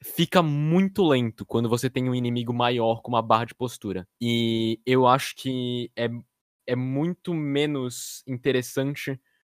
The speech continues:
ah, você ir progredindo num, num jogo de, de uma forma não certeira, sabe? Tipo, vo-, você, você, você tá lá, tipo, "Ah, porra,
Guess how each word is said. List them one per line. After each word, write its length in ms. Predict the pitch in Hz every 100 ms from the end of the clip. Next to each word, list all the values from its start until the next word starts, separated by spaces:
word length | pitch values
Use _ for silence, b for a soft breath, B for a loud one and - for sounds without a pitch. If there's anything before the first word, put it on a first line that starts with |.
| _ _
ah, 360 | 110 110 107 104
você 760 | 110 104 120 - - 123 123 120 _ _
ir 120 | - 135
progredindo 840 | - 147 135 131 123 123 156 156
num, 400 | 143 131 117 107
num 280 | 113 120 123
jogo 500 | 101 123 131 117 104 _ _ - -
de, 120 | 135
de 120 | 135
uma 120 | 151
forma 280 | 147 165 156
não 260 | 147 151 180
certeira, 800 | - - 139 - - 226 202 -
sabe? 420 | - 160 147 104 _ _ -
Tipo, 360 | - - 104 -
vo-, 240 | 110 101
você, 600 | 113 127 - 151 139 120 -
você, 160 | 113
você 220 | - 104 123
tá 240 | - 160
lá, 200 | 160 147
tipo, 220 | 120 -
"Ah, 100 | 113
porra, 320 | - 123 90